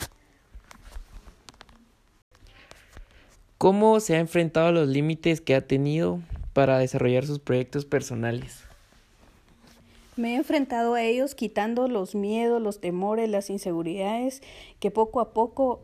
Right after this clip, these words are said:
Speaker 2: eh, nos, nos creamos nosotros mismos, eh, con lo que escuchamos día con día, ¿verdad? Y creo que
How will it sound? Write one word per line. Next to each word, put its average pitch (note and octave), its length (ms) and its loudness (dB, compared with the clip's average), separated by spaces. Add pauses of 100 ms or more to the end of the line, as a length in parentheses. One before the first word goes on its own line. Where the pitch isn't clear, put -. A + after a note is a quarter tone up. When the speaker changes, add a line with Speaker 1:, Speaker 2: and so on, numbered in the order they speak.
(120)
Speaker 2:
eh, F#3+ 520 -2
nos, G3+ 360 -2 (1000)
nos A3 240 -2
creamos C#4+ 360 2
nosotros C4 500 -4
mismos, D4 580 0 (140)
eh, G3+ 260 -2
con G3+ 500 -2 (140)
lo G#3+ 220 0
que G3 100 -6
escuchamos A#3 680 -4
día A#3 280 -2
con F#3+ 220 -6
día, B3 300 -2
¿verdad? G3+ 440 -6 (640)
Y A3+ 160 -4
creo C4 400 0
que G3+ 480 -2